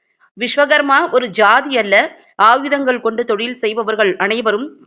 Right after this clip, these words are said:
விஸ்வகர்மாக்கள்" என விஸ்வகர்மா இனத்தை களங்கப்படுத்தும் வகையில் தொலைக்காட்சி ஊடகங்களில் உரையாற்றிய மத்திய நிதி அமைச்சர் நிர்மலா சீதாராமனை கண்டித்து ஆர்ப்பாட்டம் நடைபெற்றது. இதில் படைப்பு கடவுளான விஸ்வகர்மாவையும் அவரது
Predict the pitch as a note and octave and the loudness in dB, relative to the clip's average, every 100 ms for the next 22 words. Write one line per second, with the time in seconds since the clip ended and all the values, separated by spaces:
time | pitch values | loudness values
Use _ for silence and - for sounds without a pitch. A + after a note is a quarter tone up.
0 | G3+ A3 - B3+ G#3 G#3 G#3+ G#3 G3+ F#3+ | -10 -6 -4 -2 -2 0 -2 -2 -6 -4
1 | F3+ A#3+ - _ _ _ G3+ B3 B3+ D#4+ | -4 -4 -8 _ _ _ -8 -4 0 2
2 | D#4 D4+ D4 C4+ C4 B3+ B3+ A#3 A3+ C4+ | 2 2 0 0 -2 -2 -2 0 0 0
3 | C#4 B3 A#3+ A3+ G3+ G#3 A3 D#4 _ _ | -2 -4 -4 -4 -4 -4 -6 -8 _ _
4 | - A#3 B3 C4 C4 - B3+ C4 G#3 B3 | -2 0 2 2 2 -2 -10 -10 -4 -2
5 | B3+ A#3+ A3 G#3+ C4 - G#3+ A3+ A#3 A#3 | -2 -2 -4 -4 -6 -4 -2 0 0 0
6 | A#3 A3 G3+ G3+ B3 A3+ G#3 A3+ G3+ G3+ | -6 -6 -4 -4 -6 -6 -6 -6 -6 -6
7 | G#3 G3 G3+ A3+ G#3 G3+ G3+ G3+ F#3+ F#3+ | -6 -6 -2 0 0 -2 -8 -2 0 0
8 | F#3+ F#3+ F3+ F3 E3+ B3+ - G3 G#3 A3+ | -2 -6 -6 -8 -6 -6 0 0 2 -4
9 | G3+ F#3 E3+ D#3+ D#3 F3+ C3 - _ _ | -6 -6 -4 -6 -8 -8 -10 -14 _ _
10 | _ _ _ _ _ _ _ _ _ _ | _ _ _ _ _ _ _ _ _ _
11 | _ _ - C4+ D4 D4 C4+ C4 D#4+ E4+ | _ _ -6 -2 -2 0 2 2 0 -2
12 | F4 D4+ C#4 C#4 C4+ C4 G#3 - C4 A#3+ | 0 0 0 2 2 0 -6 -8 -4 -2
13 | A#3+ A#3 A3+ G#3 A#3 C4+ - G#3+ A#3 A#3 | 2 2 2 -2 -4 -4 0 2 0 0